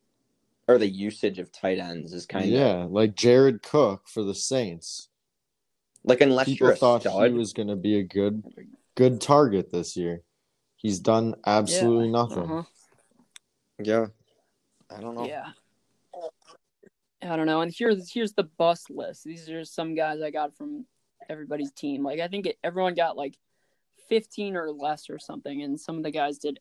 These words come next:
Speaker 3: absolutely terrible. Like, Kareem Hunt, like, seven points. Godwin, ten points. Davis had, like, eleven or thirteen.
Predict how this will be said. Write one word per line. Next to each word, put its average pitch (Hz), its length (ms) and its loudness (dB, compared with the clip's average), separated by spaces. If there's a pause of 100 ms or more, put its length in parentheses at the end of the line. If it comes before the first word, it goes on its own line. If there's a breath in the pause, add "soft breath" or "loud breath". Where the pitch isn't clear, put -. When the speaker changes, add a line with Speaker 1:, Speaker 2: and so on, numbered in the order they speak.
Speaker 3:
absolutely 151 400 -6
terrible. - 440 -10
Like, - 120 -6
Kareem 185 420 -2
Hunt, 147 260 -6 (180)
like, 139 120 -12
seven 160 720 -4
points. 147 480 -12 (240)
Godwin, 151 560 -2 (320)
ten 151 360 -4
points. - 440 -14 (540 soft breath)
Davis 160 460 2
had, 143 200 -4
like, 143 300 -6 (440)
eleven 151 520 -4
or 147 120 -8
thirteen. - 680 -6